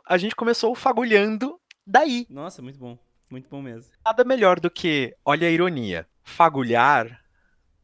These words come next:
Speaker 1: alguém que não tem mais fagulha, né?
Speaker 2: Uhum. <laughs>
Speaker 1: Porque o Bolas não tem mais fagulha,
Speaker 2: Sim.
Speaker 1: então ele faz o fagulhando exatamente porque ele não tem mais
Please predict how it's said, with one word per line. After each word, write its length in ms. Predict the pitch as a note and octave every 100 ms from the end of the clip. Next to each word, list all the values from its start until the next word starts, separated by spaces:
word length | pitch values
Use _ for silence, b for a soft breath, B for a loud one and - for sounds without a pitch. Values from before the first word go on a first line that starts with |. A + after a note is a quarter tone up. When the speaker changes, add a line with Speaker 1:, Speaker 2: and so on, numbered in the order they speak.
| -
Speaker 1:
alguém 300 | C#3 A#2+ A#2
que 100 | B2+
não 140 | B2
tem 180 | - B2+
mais 400 | B2+ C3 - - _
fagulha, 540 | - F#3+ G#3+ G#3 D#3
né? 200 | D3+ D#3 F3 - - -
Speaker 2:
Uhum. 440 | B2+ C3 E3 E3+ D#3 - -
<laughs> 160 | _ -
Speaker 1:
Porque 640 | E3 - D#3 _ _ C#3
o 40 |
Bolas 280 | B2+ B2 C3+
não 140 | D3 D#3+
tem 120 | E3
mais 140 | E3+
fagulha, 300 | - G#3+ G3+ B2
Speaker 2:
Sim. 60 |
Speaker 1:
então 240 | A2+ B2+ C#3+ B B B B _ _ -
ele 60 | E3
faz 320 | - G3 A3
o 60 | A#3
fagulhando 640 | - D#3+ D3 C#3+ D#3 G3
exatamente 500 | G3 G3+ G3 G3 -
porque 220 | A#3+ -
ele 100 | A3+
não 180 | A3+ D4
tem 280 | - D4 C#4
mais 340 | D#3 C3 -